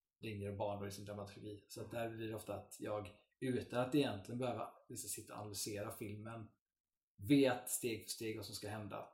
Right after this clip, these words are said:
vilket gör att momenten ska vara chockmoment och skräckmoment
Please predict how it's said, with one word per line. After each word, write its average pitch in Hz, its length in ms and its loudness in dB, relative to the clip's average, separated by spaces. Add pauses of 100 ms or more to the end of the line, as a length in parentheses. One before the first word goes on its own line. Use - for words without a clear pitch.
vilket 107 260 -8
gör 107 220 0
att - 260 -6 (680)
momenten 110 680 -2
ska 107 300 -2 (240)
vara 104 360 2 (360)
chockmoment 113 680 -6
och - 60 -8
skräckmoment 104 720 -8